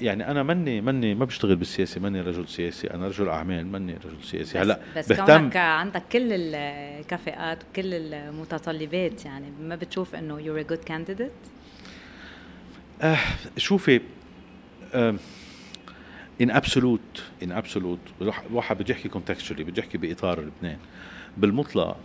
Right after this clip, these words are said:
Speaker 1: آه، آه، أنا، أنا مع إنه أي شخص بيقدر يساعد ويكون في عنده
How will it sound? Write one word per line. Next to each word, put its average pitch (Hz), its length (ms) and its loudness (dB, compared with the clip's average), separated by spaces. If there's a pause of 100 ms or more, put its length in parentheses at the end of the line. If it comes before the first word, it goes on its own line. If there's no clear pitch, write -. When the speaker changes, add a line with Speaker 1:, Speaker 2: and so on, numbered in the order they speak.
(400)
Speaker 1:
آه، 92 480 0
آه، 95 160 -4 (400)
أنا، 131 260 4
أنا 131 160 4
مع 120 340 4
إنه 90 320 -2 (180)
أي 123 160 4
شخص - 260 -4
بيقدر 101 320 0
يساعد 90 480 -2
ويكون 95 260 0
في - 160 -4
عنده 104 280 8